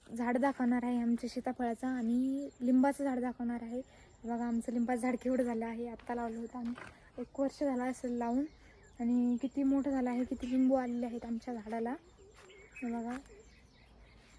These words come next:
एकदम मस्त आणि खूप मोठ्या मोठ्या लिंबू येतो त्याला.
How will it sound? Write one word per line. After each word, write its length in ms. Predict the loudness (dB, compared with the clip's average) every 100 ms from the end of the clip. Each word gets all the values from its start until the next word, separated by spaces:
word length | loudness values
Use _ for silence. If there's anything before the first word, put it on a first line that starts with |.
| -20 -16 -4
एकदम 160 | 2
मस्त 340 | 4 2 0 -2
आणि 400 | 2 4 4 2
खूप 160 | 0 2
मोठ्या 240 | 2 2
मोठ्या 240 | 2 2
लिंबू 320 | 0 0 0 0
येतो 180 | -4 -8
त्याला. 220 | -8 -8